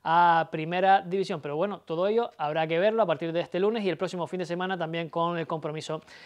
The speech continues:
de la Unión Deportiva Las Palmas, y que se lo contaremos aquí. De momento nosotros llegamos hasta el punto final de este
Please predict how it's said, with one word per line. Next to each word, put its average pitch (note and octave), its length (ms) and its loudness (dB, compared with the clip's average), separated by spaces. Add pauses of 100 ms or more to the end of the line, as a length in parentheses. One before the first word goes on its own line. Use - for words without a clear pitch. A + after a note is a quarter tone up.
(200)
de F3 320 4
la E3 200 6
Unión E3+ 300 -2
Deportiva D3+ 1080 2
Las D#3 180 0
Palmas, G3+ 240 0
y A3+ 40 -2
que G#3 80 -2
se F#3 100 -4
lo E3 80 0
contaremos E3 800 0
aquí. F#3 400 2
De E3 160 -4
momento A#3 380 0
nosotros A3 560 2 (360)
llegamos D3+ 300 -8
hasta D3 640 -4
el D3 160 -10
punto E3 480 0
final G3 280 -2
de F3+ 60 0
este F3+ 280 0